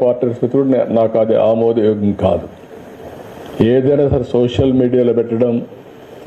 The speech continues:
లేకుంటే రౌడీజం చేయడం, లేకుంటే హత్యలు చేయడం ఎవరిని నేను యాక్సెప్ట్ చేయను. అదే సమయంలో తప్పు చేసిన వాడు మాత్రం తప్పించుకోలేడు. ఈ విషయం కూడా వీళ్ళు గుర్తుపెట్టుకోవాల్సిన అవసరం ఉంది. అదే మరి general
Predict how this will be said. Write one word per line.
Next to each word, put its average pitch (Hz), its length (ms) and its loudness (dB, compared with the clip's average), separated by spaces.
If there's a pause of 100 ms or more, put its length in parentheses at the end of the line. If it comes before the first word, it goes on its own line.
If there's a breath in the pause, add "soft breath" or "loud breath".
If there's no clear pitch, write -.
(140)
లేకుంటే 120 380 2
రౌడీజం 127 500 2 (100)
చేయడం, 117 360 2 (760)
లేకుంటే 113 260 2
హత్యలు 139 440 2
చేయడం 117 400 2 (220)
ఎవరిని 113 380 2
నేను 104 160 2
యాక్సెప్ట్ - 480 -2
చేయను. 139 240 2 (580 loud breath)
అదే 151 300 2
సమయంలో 135 760 2 (560)
తప్పు 127 360 0 (240)
చేసిన 135 400 2 (160)
వాడు 127 240 4
మాత్రం 120 420 0 (100)
తప్పించుకోలేడు. 92 800 -2 (600)
ఈ 120 120 4
విషయం 117 420 0
కూడా 117 180 0
వీళ్ళు 104 240 0
గుర్తుపెట్టుకోవాల్సిన 104 760 -2
అవసరం 107 400 0
ఉంది. 208 140 -2 (680)
అదే 127 140 4
మరి 135 180 2 (120)
general 131 300 4